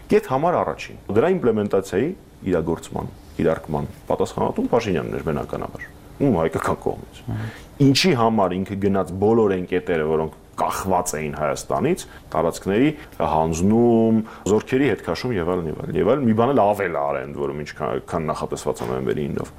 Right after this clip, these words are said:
Speaker 1: Ինչ չի ինքը դա արագ-արագ արեց, առանց որևէ կերպ դա սվյասկա տալու, կապ տալու Ադրբեջանից ստանալիքների հետ։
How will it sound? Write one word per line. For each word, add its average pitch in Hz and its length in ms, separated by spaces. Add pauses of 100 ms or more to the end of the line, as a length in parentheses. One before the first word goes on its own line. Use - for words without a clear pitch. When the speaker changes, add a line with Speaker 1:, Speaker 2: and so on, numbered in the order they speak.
(240)
Speaker 1:
Ինչ 156 220
չի - 260
ինքը 143 180
դա 107 140
արագ-արագ 113 640
արեց, 127 380 (420)
առանց 175 460
որևէ 143 520
կերպ 185 420
դա 123 200 (360)
սվյասկա 117 640
տալու, 110 360
կապ 117 360
տալու 110 400 (100)
Ադրբեջանից 104 920
ստանալիքների - 920
հետ։ - 200